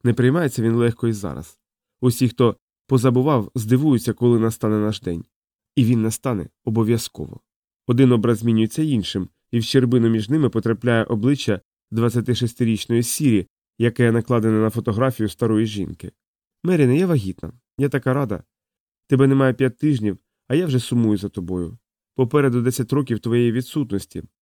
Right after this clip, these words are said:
І крім того, Меріне, чому ти не запропонував мені полетіти разом із тобою? Може, я ще нікуди б і не зібралася, але я страшенно зраділа би, якби ти просто запросив. Та я вагітна, Меріне.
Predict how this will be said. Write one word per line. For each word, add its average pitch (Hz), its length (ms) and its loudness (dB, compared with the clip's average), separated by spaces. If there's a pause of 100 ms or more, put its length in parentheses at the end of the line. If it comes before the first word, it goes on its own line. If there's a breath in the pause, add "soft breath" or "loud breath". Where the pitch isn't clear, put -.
(240)
І 120 80 -2
крім 143 220 0
того, 151 240 2
Меріне, 113 400 2 (320)
чому 190 260 0
ти 131 180 2
не 135 120 2
запропонував 135 640 0
мені 117 220 2
полетіти 123 600 0
разом 117 280 0
із 113 120 -4
тобою? 98 480 -6 (480)
Може, 123 240 0
я 123 120 2
ще 123 160 -4
нікуди 120 380 2
б 113 200 -4
і 123 80 0
не 120 140 2
зібралася, 120 640 -2 (300)
але 127 160 4
я 127 80 4
страшенно 123 460 -2
зраділа 120 480 -2
би, 98 180 0 (300)
якби 123 320 2
ти 156 320 -2
просто 123 320 -2
запросив. 110 640 -6 (340)
Та 160 120 -6
я 190 80 -2
вагітна, 117 380 -2
Меріне. 90 420 -6